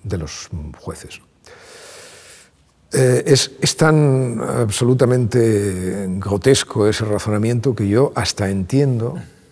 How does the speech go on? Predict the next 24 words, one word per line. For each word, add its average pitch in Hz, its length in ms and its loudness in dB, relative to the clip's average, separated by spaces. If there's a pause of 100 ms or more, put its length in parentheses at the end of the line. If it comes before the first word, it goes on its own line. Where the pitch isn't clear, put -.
(120)
a 95 80 -14
algunos, 107 720 -6
eh, 92 800 -10
independentistas 101 1120 -6 (680)
que 95 560 -6 (1200)
critican 123 680 -2 (360)
la 95 200 -4
propia 120 300 -2
sentencia 120 640 -4 (840)
en 123 200 0
razón 139 560 -2
no 131 220 2
ya 151 200 4
de 104 140 4
sus - 380 -8 (200)
expectativas 110 840 -2
o 104 40 -6
de 101 100 -6
lo 98 160 -6
que 113 120 -6
ellos 107 220 -8
piensen 120 440 -2
que 110 100 -6
sucedió, 127 500 -2